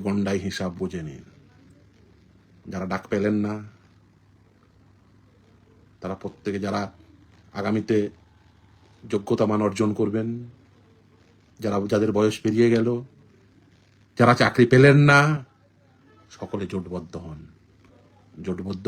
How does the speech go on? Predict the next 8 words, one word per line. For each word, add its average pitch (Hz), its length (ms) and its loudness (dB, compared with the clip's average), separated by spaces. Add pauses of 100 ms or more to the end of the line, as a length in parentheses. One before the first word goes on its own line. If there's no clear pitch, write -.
হয়ে 139 160 8 (720)
একে 107 220 -8
শিখিয়ে 131 380 4
দিন 90 120 -4 (1500)
যে 92 60 -8 (120)
তুমি 139 220 6 (2750)
এইভাবে 107 360 2 (520)
ক্ষমতার 101 460 -6